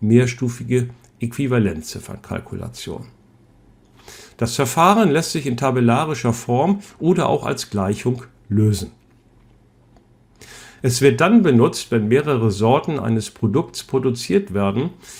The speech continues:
die sich allerdings sehr ähnlich sind. Als Beispiel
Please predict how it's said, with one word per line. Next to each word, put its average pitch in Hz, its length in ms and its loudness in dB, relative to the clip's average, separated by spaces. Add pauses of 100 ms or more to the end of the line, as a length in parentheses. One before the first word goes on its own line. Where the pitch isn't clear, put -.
(240)
die 127 80 -2
sich 123 200 -6
allerdings 139 640 -2
sehr 113 400 2
ähnlich 95 380 0
sind. - 300 -14 (760)
Als 82 280 -14
Beispiel 131 720 -2